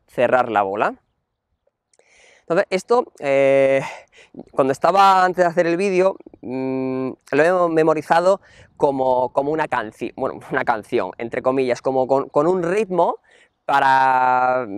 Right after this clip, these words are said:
para acordarme al hacer, al hacer el vídeo. Y creo que puede ser muy bueno para ti, jugador. Para ti, jugador. Hago. Me pongo aquí con los pies a la anchura de los hombros y el palo aquí.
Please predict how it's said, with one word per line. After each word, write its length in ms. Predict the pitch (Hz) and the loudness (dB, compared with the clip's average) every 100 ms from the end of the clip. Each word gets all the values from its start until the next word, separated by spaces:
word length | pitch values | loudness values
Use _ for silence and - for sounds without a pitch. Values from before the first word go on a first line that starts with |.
| 92 | -10
para 160 | - 123 | 0 0
acordarme 360 | 120 117 123 143 | 2 0 0 -2
al 300 | 135 110 117 | -2 -2 -2
hacer, 220 | - 113 | -4 -6
al 60 | |
hacer 220 | 113 120 120 | -6 -6 -6
el 60 | |
vídeo. 300 | 226 262 110 - - _ _ | -4 -2 -4 -6 -20 _ _
Y 120 | - 135 | -8 -2
creo 260 | 196 226 | 2 2
que 240 | - 208 226 | 2 -2 0
puede 260 | 180 185 | 2 2
ser 160 | - 185 | 2 -2
muy 240 | 175 165 | 0 0
bueno 420 | 160 185 175 160 175 - - _ _ - | 0 0 2 0 -2 -12 -20 _ _ -6
para 220 | 123 113 | 0 0
ti, 100 | 143 | -2
jugador. 440 | 110 143 101 87 - - _ - _ _ _ _ - | -2 0 0 -2 -8 -20 _ -20 _ _ _ _ -14
Para 160 | - | -14
ti, 140 | - 165 | -12 -16
jugador. 400 | - - - - _ _ _ _ _ _ _ _ _ _ | -14 -14 -14 -18 _ _ _ _ _ _ _ _ _ _
Hago. 380 | - 175 - - - _ _ _ _ _ _ _ _ _ - | 2 4 4 -4 -10 _ _ _ _ _ _ _ _ _ -4
Me 100 | 101 | 0
pongo 160 | 147 | 2
aquí 100 | 175 | 4
con 120 | 196 | 4
los 100 | 175 | 2
pies 300 | - 214 - - | 4 0 0 0
a 60 | |
la 60 | 143 | 0
anchura 240 | - 151 | 2 4
de 60 | 139 | 4
los 200 | 104 - | 2 -2
hombros 280 | 95 92 - | -6 -6 -4
y 40 | |
el 80 | 120 | -2
palo 200 | 151 143 | 2 2
aquí. 280 | 113 73 | 2 -4